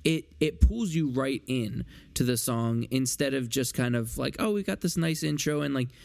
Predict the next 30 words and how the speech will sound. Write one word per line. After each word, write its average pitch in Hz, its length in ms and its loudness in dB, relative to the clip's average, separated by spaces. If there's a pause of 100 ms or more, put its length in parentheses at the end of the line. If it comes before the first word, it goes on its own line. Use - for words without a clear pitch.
(400)
it 143 180 2
doesn't 143 280 0
really 139 220 0
grab 127 300 0
you 131 80 0
till 131 180 -2
the 120 100 0
chorus. 151 540 -2 (220)
This 156 200 0
grabs 131 340 -2
you 120 140 2
right 127 300 0
away. 123 440 0 (360)
And 147 140 2
then 151 240 0
again, 156 300 -2
it 120 100 -2
has 185 280 -2
that 180 160 -2
really 170 340 0
beautiful 156 680 -2 (100)
ending 135 540 -2 (300)
that's, 131 600 -2
that's 127 360 -2
kind 135 200 0
of 123 80 0
this 120 260 -2
drawn 135 520 -2
out 123 320 -2
ending 117 520 0